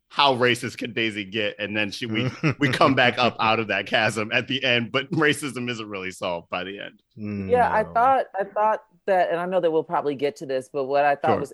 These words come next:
Speaker 3: interesting about, like, the scene you just brought up is when he did have to go pee, and it was
Speaker 1: Mm.
Speaker 3: on the side of the road, and she asked an asinine question about, "Why didn't you do it at the, the gas station?" Like, if she is a product of Jim Crow South, then she would know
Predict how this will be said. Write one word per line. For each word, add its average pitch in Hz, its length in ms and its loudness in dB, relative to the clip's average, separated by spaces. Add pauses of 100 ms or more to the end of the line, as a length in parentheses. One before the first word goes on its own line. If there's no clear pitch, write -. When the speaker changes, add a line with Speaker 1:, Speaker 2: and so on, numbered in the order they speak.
Speaker 3:
interesting 143 520 -4
about, 131 360 2
like, 123 220 -2
the 131 60 -8
scene 139 280 -8
you 139 100 -6
just 135 300 -6
brought 131 220 2
up 135 260 4
is 131 180 -2
when 139 200 -6
he 147 160 -10
did 147 300 0
have 131 260 -4
to 139 80 -10
go 123 180 0
pee, 117 460 -10 (300)
and 147 100 -2
it 147 60 2
was 110 100 2
Speaker 1:
Mm. 135 60 -2
Speaker 3:
on 127 60 -6
the 123 60 -8
side 139 280 2
of 120 80 -2
the 131 100 -2
road, 131 260 2
and 123 140 -8
she 202 380 -6
asked 143 420 2
an 151 100 -10
asinine 143 600 -4
question 208 460 -4
about, 147 360 2
"Why 147 180 2
didn't 160 180 -6
you 160 60 -12
do 156 140 -4
it 147 80 -4
at 147 160 -6
the, 151 240 -2 (380)
the 185 80 -2
gas 254 320 6
station?" 147 420 -2
Like, 160 180 -2
if 190 120 2
she 247 240 -4
is 330 160 4
a 302 80 2
product 160 400 0
of 147 100 -6
Jim 143 220 -2
Crow 143 200 -4
South, 143 320 -2
then 160 100 -8
she - 180 -10
would 202 180 -6
know 202 520 0